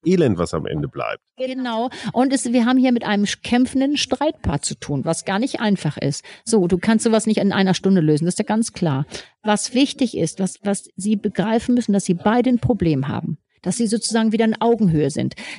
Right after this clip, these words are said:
Speaker 2: Denn er ist in dem Fall, was wir immer sagen, der Mehrwoller. Was heißt das? Er möchte gern Körperkontakt. Er möchte auch eine Bestätigung haben. Sie hat aus unterschiedlichsten Gründen keine Lust mehr. Sie hat Sexualität nie so genossen. Sie fand den Sex nicht gut genug.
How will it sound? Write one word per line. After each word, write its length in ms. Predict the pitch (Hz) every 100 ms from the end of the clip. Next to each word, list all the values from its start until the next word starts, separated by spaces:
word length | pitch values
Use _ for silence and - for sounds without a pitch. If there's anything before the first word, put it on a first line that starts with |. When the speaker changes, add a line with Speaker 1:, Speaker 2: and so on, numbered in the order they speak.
| -
Speaker 2:
Denn 200 | 214 202 -
er 200 | 208 226
ist 80 |
in 100 | 220
dem 160 | 208 214
Fall, 180 | 208 190
was 140 | 185
wir 60 | -
immer 180 | 233 220
sagen, 240 | 208 196
der 120 | 151
Mehrwoller. 540 | 160 160 160 147 139 180
Was 160 | -
heißt 180 | 254 233
das? 120 | 190
Er 100 | 185
möchte 300 | 180 185 196
gern 320 | 190 185 214
Körperkontakt. 720 | - 220 214 196 160 - 147 -
Er 80 | 165
möchte 440 | 185 202 - -
auch 160 | 208 -
eine 120 | 214
Bestätigung 680 | 247 - - 233 202 147 147
haben. 160 | 147 - - _
Sie 260 | - 247 208
hat 160 | 208 -
aus 160 | 190
unterschiedlichsten 720 | - 247 269 262 - 226 214 202
Gründen 260 | 208 208
keine 320 | - - 277 214
Lust 220 | 170 -
mehr. 120 | 151
Sie 100 | 160
hat 100 | 151
Sexualität 640 | 175 - 160 160 180 160
nie 300 | 165 165 180
so 200 | 156 165
genossen. 460 | 143 143 214 226 214
Sie 100 | 160
fand 240 | - 151
den 140 | 123 151
Sex 320 | - 226 -
nicht 200 | 226 -
gut 260 | 214 202 -
genug. 380 | 185 190 185